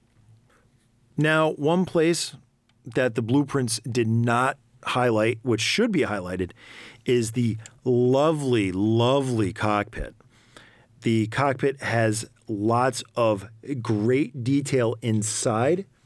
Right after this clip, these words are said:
lots of detail on each side of the pilot and gunner with just buttons and gauges and, you know, canisters all around. And it even has, like, a little detent for the characters' heads.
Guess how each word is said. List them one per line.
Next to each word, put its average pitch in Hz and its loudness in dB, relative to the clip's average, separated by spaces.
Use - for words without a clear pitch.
lots 135 0
of 127 -4
detail 131 2
on 110 0
each 170 0
side 151 2
of 120 2
the 107 0
pilot 135 0
and 113 0
gunner 135 0
with 110 0
just 113 -2
buttons 139 0
and 104 -2
gauges 135 4
and, 95 -4
you 123 2
know, 107 2
canisters 135 2
all 123 2
around. 110 0
And 135 2
it 135 0
even 185 2
has, 156 2
like, 135 2
a 131 0
little 143 2
detent 120 0
for 120 0
the 113 0
characters' 110 -2
heads. 95 -6